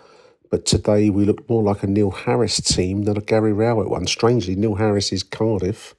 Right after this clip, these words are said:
beat Leeds yesterday, Phil, of course. So sometimes there's a, you know, there's a, there's a time and a place for sheer heads down, mindless boogie. Um, but certainly Saturday we, we, we could have done with a little bit of Neil Harris's spirit,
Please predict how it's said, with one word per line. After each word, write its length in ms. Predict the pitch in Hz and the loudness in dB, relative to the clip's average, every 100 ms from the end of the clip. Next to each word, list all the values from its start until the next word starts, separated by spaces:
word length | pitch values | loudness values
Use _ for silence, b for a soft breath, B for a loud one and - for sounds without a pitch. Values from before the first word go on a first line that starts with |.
| _ - | _ -2
beat 200 | 104 95 | 0 0
Leeds 300 | 117 123 - | 0 -2 -2
yesterday, 380 | 92 - 82 85 | -4 -4 -8 -6
Phil, 240 | - 90 | -4 -4
of 100 | - | -4
course. 300 | - 90 - | -6 -6 -6
So 320 | - 98 95 - B B B B B | -4 -2 -4 -8 B B B B B
sometimes 540 | - 107 98 101 95 95 | -6 -2 0 2 2 2
there's 200 | 92 95 | 0 2
a, 260 | 98 98 95 - | 4 2 -2 -6
you 80 | 107 | -2
know, 140 | 95 | 0
there's 160 | 95 101 | 0 -2
a, 40 | |
there's 120 | - 101 | -2 -2
a 60 | |
time 220 | - 117 | -2 0
and 100 | 104 | 0
a 40 | 95 | 0
place 380 | - 107 101 - | -2 -2 -2 -4
for 260 | 92 90 - b b b b b | -4 -4 -6 b b b b b
sheer 480 | - - 104 98 | -4 0 2 2
heads 240 | 92 98 - | 2 -2 -2
down, 340 | 104 98 92 | 0 0 0
mindless 640 | 95 95 95 95 - - - _ _ b b b b - | 0 0 0 -2 -2 -6 -8 _ _ b b b b 4
boogie. 480 | 117 104 92 85 - - - - _ - B B B _ | 4 6 2 -2 -6 -16 -18 -20 _ -16 B B B _
Um, 600 | 87 95 98 98 101 101 - B B - | -6 -2 -2 -2 -2 -4 -8 B B -6
but 140 | - | 0
certainly 300 | - 110 95 | 2 2 0
Saturday 400 | - 107 - 90 | 0 0 0 -2
we, 200 | 92 92 | -2 -2
we, 180 | 95 95 | -2 -2
we 120 | 98 | -2
could 120 | 98 | 0
have 80 | 90 | 2
done 160 | 101 92 | 0 0
with 80 | |
a 40 | 92 | 2
little 160 | 110 | 2
bit 140 | - - | 2 -4
of 80 | 87 | -4
Neil 200 | 87 95 | -4 -2
Harris's 400 | 92 95 90 - | -2 -2 -4 -4
spirit, 380 | - 95 107 | -4 -4 -4